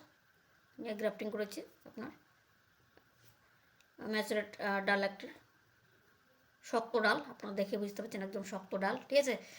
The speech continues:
একদম, আহ, পুরনো ডাল আর কি। আর,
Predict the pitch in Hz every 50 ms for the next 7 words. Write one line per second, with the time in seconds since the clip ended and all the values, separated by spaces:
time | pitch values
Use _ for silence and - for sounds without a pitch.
0 | - - - - - - - - 226 214 214 214 202 - - - - - - -
1 | - 196 196 196 196 196 190 - - - _ _ _ - _ _ 320 311 302 294
2 | 277 254 233 220 214 208 196 - - 359 523 - - - - - - - _ -
3 | _ - - - - - - - - - _ - 202 202 196 196 196